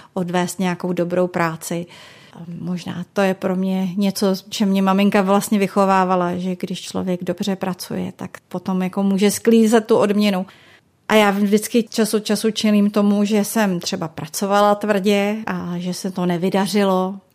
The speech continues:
nebo že se mi nechce pracovat tvrdě. A člověk znova musí přemýšlet nad tím,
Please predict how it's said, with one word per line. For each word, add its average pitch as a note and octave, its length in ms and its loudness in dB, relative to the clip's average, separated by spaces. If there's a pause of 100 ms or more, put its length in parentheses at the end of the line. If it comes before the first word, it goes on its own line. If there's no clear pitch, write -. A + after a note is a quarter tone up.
(120)
nebo F#3 360 0
že F#3+ 120 -6
se B3 160 4
mi B3 100 8
nechce G#3 420 0
pracovat G3 720 -2
tvrdě. F#3+ 600 -2 (420)
A G3+ 60 -10
člověk G#3 400 2
znova G#3+ 600 4
musí G#3 400 0
přemýšlet G#3+ 540 2
nad G3+ 340 0
tím, G#3 580 2